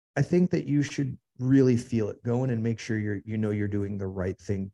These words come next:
Get all the information that you can. Make sure you're tapped into resources that are delivering you real information in the market that you're looking. You're not just digesting national news and such, because that's just gonna be totally misleading. Um, and, and I think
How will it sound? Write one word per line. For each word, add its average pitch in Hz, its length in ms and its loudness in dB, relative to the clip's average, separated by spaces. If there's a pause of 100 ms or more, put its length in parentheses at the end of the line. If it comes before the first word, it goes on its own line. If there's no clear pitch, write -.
Get 127 160 0
all 123 160 2
the 117 120 2
information 104 600 -2
that 92 160 -6
you 101 80 -8
can. 101 300 -2
Make 113 180 -6
sure 120 160 -6
you're 110 100 -4
tapped 107 320 -2
into 110 160 0
resources 104 560 -4
that 101 160 -4
are 101 60 -6
delivering 107 580 -2
you 104 180 -4
real 117 520 4
information 101 720 -4 (260)
in 110 80 -4
the 110 60 0
market 107 360 0
that 101 160 -2
you're 101 120 -2
looking. 101 460 -4 (320)
You're 110 80 0
not 110 180 0
just 110 180 0
digesting 104 600 0
national 104 480 -4
news 104 320 -2
and 95 100 -6
such, 101 320 -4
because 101 220 -2
that's 113 260 0
just - 240 -2
gonna 120 120 -2
be 110 100 0
totally 107 400 -4
misleading. 95 580 -4 (540)
Um, 113 440 -8 (220)
and, 110 380 0
and 113 120 -2
I 110 60 0
think 120 380 -2